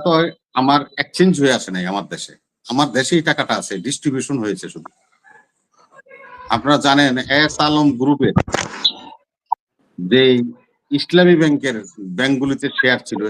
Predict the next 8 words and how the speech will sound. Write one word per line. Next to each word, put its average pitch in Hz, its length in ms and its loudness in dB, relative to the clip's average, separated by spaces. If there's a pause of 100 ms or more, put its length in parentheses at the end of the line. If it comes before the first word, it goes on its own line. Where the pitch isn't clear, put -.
এই 113 60 -2 (100)
শেয়ারগুলি 131 420 0 (140)
বাংলাদেশের 127 560 -2
একটা 135 200 -4 (1200)
গ্রুপ 151 260 4 (1000)
কিনে 156 240 6 (100)
নিয়েছেন, 104 360 -2 (840)
বাংলাদেশের 127 640 0